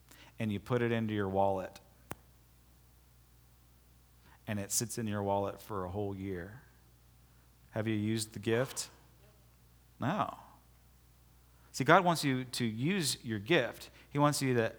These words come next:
open it up, take it out, and spend it. Some of your spouses are like, "Yeah, let's spend that money."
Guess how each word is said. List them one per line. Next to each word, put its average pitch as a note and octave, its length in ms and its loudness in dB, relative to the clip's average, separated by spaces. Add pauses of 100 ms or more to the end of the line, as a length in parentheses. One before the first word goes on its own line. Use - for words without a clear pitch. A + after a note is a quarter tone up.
(120)
open F#3 300 8
it E3+ 140 6
up, A#2 340 4 (200)
take F3 240 4
it E3 100 8
out, A2+ 320 4 (160)
and C3+ 180 2
spend F3 460 4
it. - 280 -6 (720)
Some B2+ 180 0
of C3 100 4
your C3 140 4
spouses B2+ 460 8
are A2+ 60 2
like, G#2 240 0
"Yeah, D#3+ 400 10
let's F#3+ 240 10
spend B3 280 8
that B3 140 12
money." G3+ 420 8